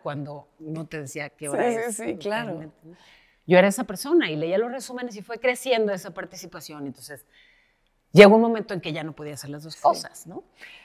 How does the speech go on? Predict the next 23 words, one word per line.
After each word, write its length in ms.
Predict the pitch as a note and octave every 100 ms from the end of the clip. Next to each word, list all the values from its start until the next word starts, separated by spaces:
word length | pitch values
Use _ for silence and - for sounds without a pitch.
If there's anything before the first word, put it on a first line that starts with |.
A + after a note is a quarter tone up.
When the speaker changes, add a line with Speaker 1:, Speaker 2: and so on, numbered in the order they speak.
| _ -
Speaker 2:
Oye, 380 | G#3+ A3+ A#3 -
mira, 420 | B3+ C4 B3 -
t-, 460 | - - - - _ _ G#3 - -
muchos, 480 | D4 D#4 F4 F4+ -
mucho 400 | B3+ C4+ E4+ E4+
tiempo 280 | E4 A#3 A#3
estuve, 280 | G#3+ G#3+ G3+
a 60 |
ver, 260 | F#3 E3+ F3
quiero 180 | - B3+
platicar 460 | C4 G#3+ E3 E3 D#3+
con 120 | E3+
Pau, 280 | D#3 D3+ D#3
tengo 200 | G#3 A3
la 60 |
oportunidad 460 | F#3+ E3 F3 E3+ D#3+
de 100 | E3
tenerla 400 | E3 D#3+ D3+ D#3
aquí 460 | - - D3 D3 D#3
en 80 |
Caminos 360 | D3+ D#3 D#3 D3+
con 240 | - D3+
Luz. 360 | C#3+ C3+ -